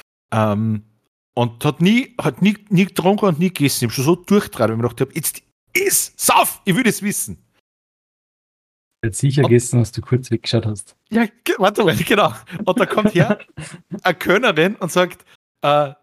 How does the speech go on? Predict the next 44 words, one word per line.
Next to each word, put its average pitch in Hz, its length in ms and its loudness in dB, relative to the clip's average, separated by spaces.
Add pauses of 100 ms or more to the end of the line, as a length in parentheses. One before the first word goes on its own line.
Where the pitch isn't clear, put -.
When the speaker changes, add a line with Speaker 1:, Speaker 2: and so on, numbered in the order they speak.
(300)
Speaker 1:
„Darf 170 180 2
ich 208 60 2
nur 190 80 0
noch 185 80 2
einen 190 60 0
Kaffee 185 340 0
bringen?“ 156 280 -2
Und 165 140 -2
ich 185 80 -6
schau 180 100 2
so 185 180 -4
und 190 120 -8
sag, 202 120 -14
„Na, 151 140 -4
danke.“ 175 560 -4 (240)
Und 160 120 -6
ich 160 100 0
dreh 147 180 2
mich 147 140 -2
hin 160 80 2
und 160 80 -2
sie 151 100 -10
tut 135 220 -6
Tassen 92 400 -8
weg. - 200 -16
Und 127 120 -10
ich 147 60 -8
denk 175 140 -4
mir, 311 100 -4 (360)
„No!“ 359 140 2 (300)
Speaker 2:
<laughs> - 1200 0 (1300)
Ah. 120 400 -2 (440)
Speaker 1:
Und 165 140 -8
dann 170 140 0
sind 185 100 0
sie 139 100 2
Speaker 2:
Ehrlich. 151 60 2
Speaker 1:
aufgestanden 147 460 -4
und 139 120 -6
gegangen. 101 320 -2 (200)
Speaker 2:
<clears throat> 226 120 6
Speaker 1:
Also 127 280 2
seitdem, 135 800 -2 (220)
äh, 127 340 -4